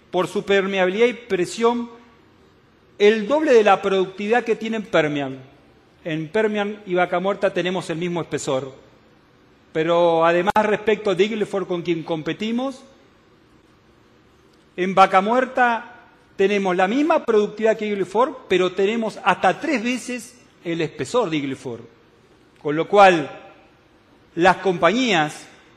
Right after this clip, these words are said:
que se han visto, y hay que decirlo, sorprendidas con los resultados de excelencia en la ejecución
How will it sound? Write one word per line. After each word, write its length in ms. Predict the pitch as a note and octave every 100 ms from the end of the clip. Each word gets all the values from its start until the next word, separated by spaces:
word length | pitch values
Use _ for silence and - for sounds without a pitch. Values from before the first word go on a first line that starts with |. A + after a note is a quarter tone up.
| _ _
que 100 | - G3+
se 120 | C#4+
han 100 | C#4+
visto, 240 | D#4 -
y 60 | A3+
hay 100 | A3+
que 120 | G#3
decirlo, 400 | F#3+ A3+ A#3+ G#3+
sorprendidas 840 | - F3+ - E3+ E3 E4 E4+ G#3
con 180 | - E3+
los 140 | D#3
resultados 640 | C#3+ C3 D3 C3 B3+ B3 D#3+
de 100 | E3
excelencia 800 | - - D#3 B3+ D4+ G3 D#3 D3
en 60 |
la 80 | E3
ejecución 640 | - C3+ C#3+ - A#3+ G#3